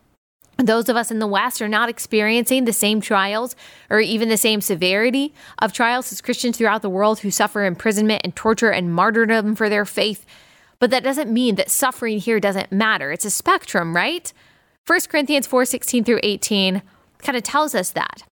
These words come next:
It says, "So we do not lose, lose heart. Though our outer self is wasting away, our inner self is being renewed day by day. For this light momentary affliction is preparing for us an eternal weight of glory beyond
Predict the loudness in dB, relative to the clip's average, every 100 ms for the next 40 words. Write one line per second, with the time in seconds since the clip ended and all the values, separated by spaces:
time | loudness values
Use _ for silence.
0 | _ _ -2 0 0 0 0 0 0 0
1 | 2 2 0 -2 -4 -4 2 4 4 2
2 | 0 0 0 -8 -16 -18 _ 0 2 2
3 | 0 0 -2 0 0 0 2 2 2 -2
4 | 0 0 0 -2 0 2 4 2 2 0
5 | 2 2 0 -2 -4 -2 0 0 0 0
6 | -2 -2 2 4 4 0 -2 0 0 -2
7 | 0 2 2 -2 _ _ _ _ _ _
8 | -2 2 2 2 2 2 0 0 0 0
9 | -2 0 0 0 -2 -2 -2 -6 -6 -12
10 | -18 -6 -2 -2 -2 0 2 2 2 0
11 | 0 -2 -2 -2 0 0 2 0 2 2
12 | 0 -4 -2 0 2 2 2 2 4 2
13 | 0